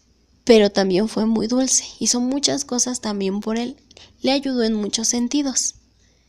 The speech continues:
Pero básicamente es todo en función de este arqueotipo de ser una tsundere.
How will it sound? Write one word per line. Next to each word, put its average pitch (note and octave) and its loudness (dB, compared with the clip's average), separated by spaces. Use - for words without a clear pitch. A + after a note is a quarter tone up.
Pero B3+ 8
básicamente B3 2
es G3+ -4
todo A3+ 2
en B3+ -2
función G3+ -4
de G3 0
este - -4
arqueotipo A#3 -6
de G#3 -6
ser G3 -2
una G3+ -4
tsundere. A#3+ -4